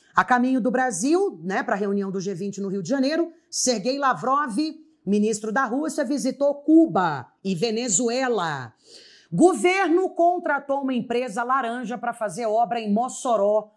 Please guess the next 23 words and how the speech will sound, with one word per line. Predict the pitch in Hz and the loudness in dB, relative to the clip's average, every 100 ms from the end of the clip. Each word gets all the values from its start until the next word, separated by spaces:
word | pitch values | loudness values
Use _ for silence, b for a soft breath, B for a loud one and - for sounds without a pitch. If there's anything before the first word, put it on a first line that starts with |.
| _ - | _ -6
no | 180 | -4
Presídio | 185 190 175 185 | -2 -4 -4 -4
Federal. | - 190 180 185 233 233 b b - | -4 -4 -2 0 0 -2 b b -4
O | |
governo | 175 185 240 233 | -2 0 0 -2
federal | 240 220 233 240 | -2 0 0 -2
contratou | 247 220 226 247 | -4 -4 -6 -4
uma | 233 | -4
empresa | 220 226 240 214 233 | -4 -2 -4 -4 -6
em, | 220 214 233 | -8 -8 -8
em | 220 208 | -4 -2
nome | 214 247 226 | -2 -2 -2
de | 226 | 0
um | 262 | 2
laranja | 262 202 247 254 185 254 254 b b - | 2 2 -2 -4 -4 -6 -8 b b -2
pra | - | 0
fazer | - 190 220 | 0 0 0
obras | 233 240 214 | 2 2 0
de | 196 | -2
manutenção | 220 214 220 208 202 233 190 | -4 -4 -2 -2 -2 -4 -2
dentro | 247 285 269 | -2 0 -2
do | 254 | -2
presídio. | 214 170 160 226 240 226 262 | -2 0 -2 -2 -2 -2 -2